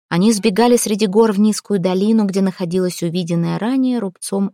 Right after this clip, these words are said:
озеро. Кромешник уселся на краю обрыва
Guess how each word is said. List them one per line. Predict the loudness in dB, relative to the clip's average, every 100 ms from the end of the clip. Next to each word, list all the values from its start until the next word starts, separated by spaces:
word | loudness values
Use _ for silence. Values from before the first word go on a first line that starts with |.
| -4
озеро. | -4 -4 -8 -14 -18 _ _ _ _ _ _ _ _ _ _
Кромешник | 2 4 2 0 0
уселся | 2 0 0 -2
на | -2
краю | 0 0 0
обрыва | -2 -2 0 -2